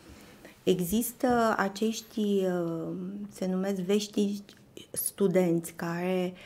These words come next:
uh, au capacitatea de memorare și, uh, realmente fac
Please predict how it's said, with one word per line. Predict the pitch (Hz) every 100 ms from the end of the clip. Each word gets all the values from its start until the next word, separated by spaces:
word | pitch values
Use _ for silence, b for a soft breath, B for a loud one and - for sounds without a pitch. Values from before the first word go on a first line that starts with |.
| B B -
uh, | - 180 175 175 170 -
au | 220
capacitatea | 240 208 202 190 190 202 208 196
de | 190
memorare | 185 180 180 196 247 247 240 233 233
și, | - -
uh, | 214 208 208 196 190
realmente | 208 220 214 220 220 214
fac | 208 - 214 214 -